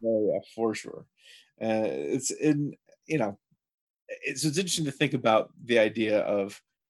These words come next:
everything she does. She joins the Guilty Remnant. She, like, throws a grenade on a bus full of school children, and it's all because of the death of her mother,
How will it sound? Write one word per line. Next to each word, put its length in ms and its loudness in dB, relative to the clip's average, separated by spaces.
everything 440 4
she 160 -4
does. 220 0
She 140 -6
joins 300 0
the 60 -8
Guilty 300 0
Remnant. 520 -2
She, 340 -4
like, 440 -2
throws 240 8
a 40 0
grenade 400 6
on 140 8
a 120 4
bus 240 6
full 200 4
of 100 4
school 320 2
children, 400 2
and 260 6
it's 220 4
all 300 8
because 640 2
of 580 0
the 120 0
death 260 6
of 120 4
her 120 0
mother, 520 0